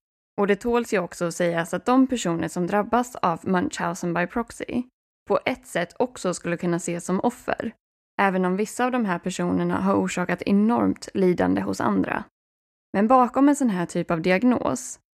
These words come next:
så kan det bland annat finnas trauman från barndom eller senare i livet. Och i vissa fall finns det också kopplingar till olika typer av personlighetsstörningar.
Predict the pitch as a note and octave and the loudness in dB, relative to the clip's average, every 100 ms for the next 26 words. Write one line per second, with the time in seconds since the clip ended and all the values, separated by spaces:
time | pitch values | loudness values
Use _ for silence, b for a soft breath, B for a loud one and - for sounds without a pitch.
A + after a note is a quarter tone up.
0 | _ - - G#3+ A#3 A#3+ A#3+ A3 A3+ G#3+ | _ -8 -4 -2 0 2 0 0 2 2
1 | F3 E3+ F#3 F3 F3 - B3+ A#3+ F#3 - | 2 0 -2 -2 -4 -4 0 2 2 -2
2 | - G#3+ C4 G#3 F#3+ A3 G3+ F#3+ G#3+ A3 | -2 -4 -4 0 2 4 4 2 0 0
3 | G#3+ F3+ F3 - G3 F#3+ A3+ G#3+ F#3+ - | 0 -2 -4 -2 -2 0 0 0 -2 -6
4 | G1+ - _ _ _ _ _ _ _ G#3 | -8 -10 _ _ _ _ _ _ _ 4
5 | A3+ A3 - B3+ B3+ E3 G3+ A3 F#3+ F3+ | 6 4 2 0 0 -2 -4 -2 -2 0
6 | F3+ - F3+ - G#3+ - A#3+ G3+ - F#3 | -2 -2 -6 -4 -6 -4 -2 0 -2 -4
7 | - F#3+ F3 E3+ E3 F3 - E3 - F#3 | -4 -2 -2 -4 -6 -6 -6 -8 -8 -4
8 | G#3 G3 F#3+ F#3 - B3 A3 - - - | -2 -2 -4 -6 -2 0 0 -2 -6 -8